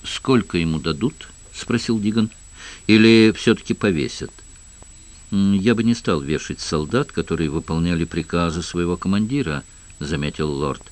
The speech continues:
«Дорнброк — единственный, кто не имеет широких связей с деловым миром за рубежом.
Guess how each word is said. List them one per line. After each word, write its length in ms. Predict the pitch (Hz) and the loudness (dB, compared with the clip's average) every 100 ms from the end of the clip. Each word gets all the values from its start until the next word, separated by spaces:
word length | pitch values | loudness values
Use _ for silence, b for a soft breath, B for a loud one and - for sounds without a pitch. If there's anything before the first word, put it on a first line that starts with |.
| - - - - - | -20 -20 -20 -14 -6
«Дорнброк — 920 | 82 110 165 185 190 175 185 185 226 | -2 4 4 4 2 2 2 2 2
единственный, 800 | 151 131 170 196 - 175 170 160 | 2 4 6 4 2 0 0 0
кто 180 | - 160 | 2 2
не 180 | 160 | 4
имеет 300 | 160 165 165 | 2 2 0
широких 480 | - 135 147 135 131 | 0 2 2 0 -4
связей 460 | - 117 151 139 135 | 0 2 2 2 -2
с 60 | |
деловым 400 | 101 117 123 131 | 4 4 6 6
миром 340 | 120 127 117 110 | 6 6 4 2
за 120 | 104 | 2
рубежом. 400 | 90 92 76 64 | 2 0 0 -2